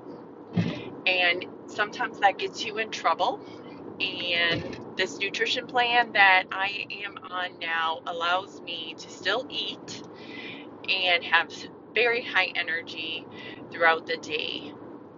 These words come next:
And it basically revolves around eating the right foods at the right time, in the right combinations, and adding some natural supplements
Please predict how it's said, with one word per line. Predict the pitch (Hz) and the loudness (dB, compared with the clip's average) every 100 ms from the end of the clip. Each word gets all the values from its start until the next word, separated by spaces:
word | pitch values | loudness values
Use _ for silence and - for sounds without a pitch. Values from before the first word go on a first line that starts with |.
| - | -10
And | 170 165 165 | -4 -2 0
it | 175 175 | 0 0
basically | 185 190 202 190 - 185 175 170 170 | -2 -2 -4 -8 -2 2 4 4 4
revolves | 170 175 170 165 165 160 170 | 2 0 6 8 8 6 0
around | 160 156 151 165 | 2 2 2 -4
eating | 170 165 | -6 -6
the | - | 2
right | 185 262 - | 4 4 4
foods | 208 196 190 - - - - | 4 4 2 -2 -12 -14 -12
at | - - | -10 -6
the | 160 | 2
right | 185 220 | 4 4
time, | - 196 180 175 175 - - - - - - | 0 -2 0 0 -2 -4 -14 -12 -12 -12 -10
in | - | -8
the | 151 | 0
right | 165 214 | 4 2
combinations, | - 247 226 214 185 170 - 175 170 160 165 - - - - - - - - 175 | 2 -4 -4 -4 -4 -2 0 0 0 -4 -10 -14 -16 -18 -20 -18 -20 -20 -8 -4
and | 170 165 165 - | 2 2 2 2
adding | - 170 175 180 175 180 - | 4 4 4 0 -4 -8 -12
some | - - - 175 160 156 160 | -14 -14 -6 0 4 2 2
natural | 160 160 - 196 | 0 0 0 -4
supplements | 202 185 175 180 185 185 - - | -2 -2 -2 -2 0 0 -2 -12